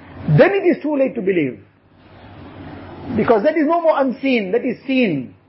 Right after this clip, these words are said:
And a mu'min believes in the unseen that Allah has given him the knowledge of. And the Nabi Sallallahu Alaihi Wasallam has passed on the knowledge of to us. So akhirat is this hereafter, which starts off from the death of a person.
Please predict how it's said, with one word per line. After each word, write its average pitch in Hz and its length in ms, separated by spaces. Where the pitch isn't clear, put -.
And 196 160
a 208 40
mu'min 285 440
believes 220 380
in 214 100
the 196 160
unseen 269 460
that 240 100
Allah 233 300
has 185 80
given 208 180
him 127 260
the 208 80
knowledge 196 280
of. 143 160
And 190 100
the 208 60
Nabi 254 240
Sallallahu - 100
Alaihi 226 220
Wasallam 233 140
has - 100
passed 247 240
on 226 140
the 202 60
knowledge 190 260
of 180 120
to 180 60
us. 147 160
So 254 60
akhirat 311 560
is 277 260
this 180 160
hereafter, 196 640
which 214 160
starts 285 420
off 262 260
from 262 180
the 220 80
death 247 260
of 196 100
a 214 80
person. 156 380